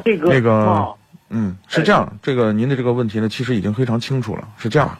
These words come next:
Speaker 2: 为了那个能够让大家能够更多的参与到节目中来，呃，是这样，我把电话呢，您的电话回头我记录一下，让那个，让我们的维-，维-，维权小编记一下，然后呢，看看是不是把我们的维权律师的电话，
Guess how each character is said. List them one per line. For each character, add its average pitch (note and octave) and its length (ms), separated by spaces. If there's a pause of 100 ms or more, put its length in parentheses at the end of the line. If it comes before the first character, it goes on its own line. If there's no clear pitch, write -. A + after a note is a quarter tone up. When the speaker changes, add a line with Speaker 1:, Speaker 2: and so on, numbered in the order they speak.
Speaker 2:
为 A#2+ 120
了 G#2 160
那 G2+ 160
个 F#2+ 120
能 G2 180
够 A2 140
让 A2 140
大 A2 100
家 G#2+ 160
能 G#2+ 220
够 A2 140
更 A2 180
多 A#2+ 120
的 A2 80
参 B2 220
与 - 20
到 G2+ 120
节 F#2+ 140
目 G#2+ 100
中 G#2+ 120
来， F#2 240 (460)
呃， F#2+ 180
是 F2 140
这 B2+ 80
样， A#2 160
我 A2 140
把 G2+ 160
电 A#2+ 240
话 A#2 160
呢， F#2+ 120
您 G2+ 140
的 B2 80
电 A#2+ 160
话 A#2 140
回 A2+ 160
头 A2+ 100
我 G#2 140
记 C#3+ 140
录 A2+ 120
一 F2 60
下， F2 160
让 A2 160
那 G#2+ 80
个， F#2 120 (540)
让 A#2 160
我 G#2+ 60
们 A2 80
的 A2+ 80
维-， A#2 160
维-， G2+ 320 (100)
维 G#2+ 120
权 A#2+ 140
小 A2 120
编 A#2+ 180
记 A#2 220
一 E2 40
下， - 160 (200)
然 A2 180
后 B2+ 100
呢， G#2+ 120
看 A#2 160
看 G#2+ 100
是 G#2+ 140
不 G#2+ 80
是 G2 80
把 F#2+ 100
我 A2+ 60
们 G#2+ 80
的 G#2+ 80
维 G#2 100
权 A2+ 160
律 A#2+ 100
师 A2+ 140
的 A2+ 100
电 A2+ 200
话， A#2 260